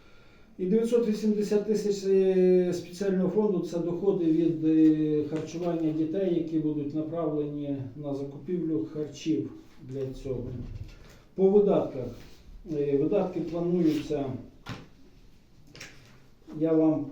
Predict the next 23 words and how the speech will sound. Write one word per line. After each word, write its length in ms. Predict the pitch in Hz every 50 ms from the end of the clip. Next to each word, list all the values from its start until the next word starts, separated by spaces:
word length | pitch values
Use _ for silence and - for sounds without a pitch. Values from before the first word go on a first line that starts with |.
| - 151
пройдусь 580 | 156 156 156 151 143 143 156 165 156 156 - - - - -
по, 360 | 160 156 151 147 - - - - - - - - - - - - - - - - - - - - - - _ - - - - - _ _ - - - - - 254 - - - - 233
е, 320 | 175 156 151 151 147 147 143
функціях. 760 | 147 - 175 170 151 135 - - - 135 127 127 123 - 151
На 380 | 160 175 190 190 175 - -
сільську 460 | - - 170 165 160 - - 180 175 175
раду, 300 | 170 156 151 147 151 147
на 80 | 147 147
управління, 760 | 139 139 135 160 156 156 156 156 151 143 139 135 135 135 135 151 151 - - 156
е, 220 | 147 147 147 143 139 143
чотири 320 | - - - 180 170 165
мільйони 380 | 156 151 156 160 - 156 151 147
двісті 380 | 143 143 160 156 - - 156 -
сімдесят 500 | - 156 151 147 147 - - 156 156 -
шість 280 | - 156 156 - -
тисяч 280 | 165 - - 160 151 139 - - -
чотириста 400 | - 160 165 175 175 170 - 196
гривень. 520 | 185 180 190 196 196 190 190 196 196 196 180 - - - - - - - - - - - - - - - - - - - - - - - - - - -
На 480 | 143 160 185 190 185 175 165 156 156 170
освіту 500 | 165 - - - 202 190 175 175 170 160
з 480 | 147 - - 156 156 160 160 156 151 156
місцевого 540 | 160 170 165 - - 170 156 147 151 156 147
бюджету 440 | 147 139 143 160 156 143 - 143